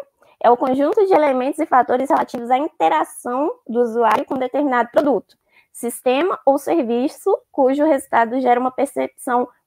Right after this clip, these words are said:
positiva ou negativa. Então, você pode ter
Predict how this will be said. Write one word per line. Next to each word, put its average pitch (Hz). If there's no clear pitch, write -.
positiva 330
ou 320
negativa. 311
Então, 262
você 311
pode 269
ter -